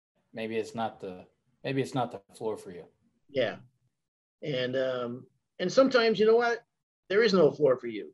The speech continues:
Speaker 2: You know what I mean? You're an animal yourself. You know what I mean? You, you don't deserve a hardwood floor. You know, there's some people out there too. You know, you see the kids riding their bicycles across the, uh,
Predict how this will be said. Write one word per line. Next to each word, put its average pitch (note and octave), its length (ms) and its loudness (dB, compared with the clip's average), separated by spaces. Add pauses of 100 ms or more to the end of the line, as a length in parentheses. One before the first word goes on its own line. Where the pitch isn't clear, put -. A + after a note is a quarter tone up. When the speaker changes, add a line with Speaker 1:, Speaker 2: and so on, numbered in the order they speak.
(920)
Speaker 2:
You E3+ 80 0
know F#3 60 2
what G3+ 80 2
I - 20 0
mean? G#3 220 2
You're F#3+ 140 2
an G#3 60 4
animal F#3 400 2 (200)
yourself. E3 420 2 (500)
You E3+ 80 -6
know F3+ 60 2
what F#3 80 2
I - 20 2
mean? G#3 300 0
You, G3+ 140 -4
you G#3 80 0
don't G#3 140 4
deserve G3 300 8
a D#3+ 40 -2
hardwood C3+ 300 -2
floor. A#2+ 300 -4 (1500)
You E3+ 60 -10
know, F#3+ 140 6
there's G#3+ 240 8
some A3+ 180 8
people A3+ 240 4
out A3 140 6
there G#3 160 6
too. G3 460 0
You D3+ 100 -4
know, F3 80 2
you F#3 160 0
see G3 220 -4
the G3 80 -2
kids G#3 280 4
riding G3+ 240 4
their F#3+ 100 4
bicycles F#3 580 0
across E3 360 0
the, D3+ 220 0
uh, C#3+ 200 0